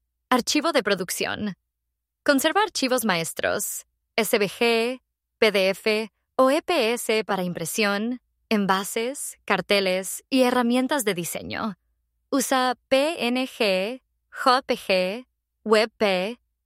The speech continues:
o S V G en sitios web, correo electrónico, documentos y ubicaciones digitales,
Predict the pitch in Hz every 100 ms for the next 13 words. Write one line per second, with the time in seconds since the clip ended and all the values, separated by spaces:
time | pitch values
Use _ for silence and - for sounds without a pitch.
0 | _ _ - 311 302 - 294 - 320 214
1 | 185 202 175 175 - 214 196 233 202 185
2 | 175 98 92 - _ _ _ _ - 240
3 | 208 190 175 170 - 233 233 233 240 226
4 | 240 - _ - 226 220 202 214 233 277
5 | 311 262 202 185 180 208 208 196 202 185
6 | 170 160 82 214 -